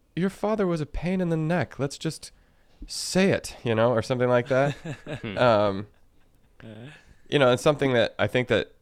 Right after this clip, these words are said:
Speaker 1: the guy was probably trying to soften in his own mind, or maybe it, he thought it might sound bad if he told people that he really didn't like his dad. Um, but there was something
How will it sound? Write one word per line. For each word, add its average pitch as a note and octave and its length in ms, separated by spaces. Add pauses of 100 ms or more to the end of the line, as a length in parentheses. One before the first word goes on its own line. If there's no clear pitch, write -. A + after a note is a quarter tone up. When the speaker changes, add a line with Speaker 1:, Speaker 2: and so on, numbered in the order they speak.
Speaker 1:
the G2+ 120
guy B2 300
was G#2+ 140
probably G2+ 420
trying G2+ 360
to F#2 460 (1040)
soften G2+ 480
in G2+ 80
his F#2+ 160
own G2 180
mind, G2 380
or F2+ 160
maybe F#2+ 340
it, - 200
he G2+ 100
thought F#2+ 220
it E2 60
might E2+ 180
sound F#2+ 340
bad F#2+ 300
if F#2 100
he F#2 160 (520)
told G2 180
people G2 200
that F#2 100
he F#2 100
really F#2+ 200
didn't F#2 200
like F2 180
his F2 160
dad. E2+ 380 (920)
Um, F2 520 (1120)
but G#2+ 240
there G#2 140
was G2+ 140
something G2+ 540